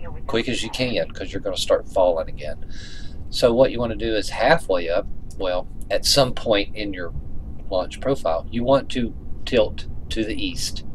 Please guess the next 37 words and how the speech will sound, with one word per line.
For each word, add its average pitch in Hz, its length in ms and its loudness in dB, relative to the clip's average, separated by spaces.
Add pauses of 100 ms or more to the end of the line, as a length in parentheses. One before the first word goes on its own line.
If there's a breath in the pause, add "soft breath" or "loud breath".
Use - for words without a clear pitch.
(580 loud breath)
So 101 220 0
we're 107 180 0
gonna - 140 -4
turn 120 340 -2
that 120 220 2
on. 120 220 4
We're 117 80 0
gonna 113 180 0
go 104 120 4
full 120 300 4
power. 113 500 8
Now, 104 180 4 (500)
I 120 160 4
was - 800 0
kind 185 180 6
of 202 100 4
instructed 101 800 2 (480)
to 107 160 0
be - 220 -2
careful - 560 0 (500 loud breath)
here, 90 320 0
and 98 160 -4
I 101 140 2
will 95 240 2
talk 95 320 0
you 98 80 -6
through 92 180 -6
it 82 100 -4
as 90 120 0
I 87 80 -2
go 85 180 -2
up. - 140 -2 (1300 loud breath)
This - 640 6 (120)
rocket 120 420 6
right 110 280 2
here, 117 360 -4
the, 117 300 -6